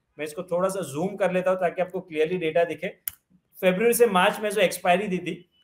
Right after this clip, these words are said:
so ये देखिए, ये data है expiry day के दिन का। ये जो उनतीस फरवरी का डेटा देख रहे हैं, ये उनतीस फरवरी का data है एक्सपायरी के दिन का। Expiry के दिन, expiry के बाद में अगर आप देखेंगे तो एफ़आईएस की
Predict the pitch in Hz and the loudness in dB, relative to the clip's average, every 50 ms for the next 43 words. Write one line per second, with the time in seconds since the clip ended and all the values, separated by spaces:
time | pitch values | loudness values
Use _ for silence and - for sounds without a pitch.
0 | _ _ - - 220 208 185 170 208 233 240 226 202 - - 208 202 185 156 175 | _ _ -6 -2 -2 0 2 6 8 8 8 8 6 2 0 -4 -6 -2 0 2
1 | 208 226 - - - 202 202 208 202 160 - - - - 151 151 160 160 147 143 | 2 2 2 0 0 2 2 2 2 0 -2 -4 -4 -2 -2 -2 -2 -4 -6 -8
2 | 139 139 147 127 117 113 104 101 98 95 _ _ _ _ _ _ _ _ _ _ | -8 -8 -10 -12 -12 -14 -16 -18 -20 -20 _ _ _ _ _ _ _ _ _ _
3 | _ 135 170 196 190 220 220 220 220 185 180 185 185 247 254 247 - - 175 165 | _ -4 -4 -2 0 0 0 0 0 -2 -2 -2 0 0 -2 0 2 2 4 4
4 | 156 190 202 214 196 214 202 175 180 175 190 190 165 147 165 170 - 165 147 160 | 4 2 0 0 0 0 0 0 -2 0 0 0 0 0 -2 -4 -2 -2 -4 -4
5 | - - _ _ _ _ _ _ 135 170 208 202 - 190 180 170 - 214 - - | -4 -6 _ _ _ _ _ _ -4 -2 -2 -2 -2 -4 -6 -6 -6 -6 -6 -2
6 | - 180 160 160 170 185 185 202 196 175 170 170 185 180 - - 160 156 - - | 0 2 2 2 2 0 0 0 0 0 0 2 2 2 2 2 -2 -6 -8 -6
7 | - 170 151 151 160 180 175 185 180 143 139 117 110 117 160 - - _ _ _ | -2 0 0 0 0 -2 -4 -4 -4 -4 -6 -6 -4 -4 -4 -4 -6 _ _ _
8 | _ _ - 160 160 - - - 196 175 185 208 247 269 262 262 233 185 190 208 | _ _ -8 -8 -6 -6 -4 0 2 4 4 4 2 4 6 6 6 6 4 2
9 | 226 220 220 - - - 156 151 - - - 190 185 196 214 247 240 240 214 180 | 2 0 -6 -10 -12 -12 -10 -10 -10 -4 2 4 4 4 4 2 0 0 0 4
10 | 160 160 190 185 214 202 185 196 196 185 170 170 160 - 190 196 196 202 156 147 | 4 4 4 4 2 0 2 2 0 0 0 -4 -6 -6 -6 -6 -4 -4 -4 -4
11 | 180 190 185 190 190 190 - 196 | -2 -2 0 0 0 -2 -6 -10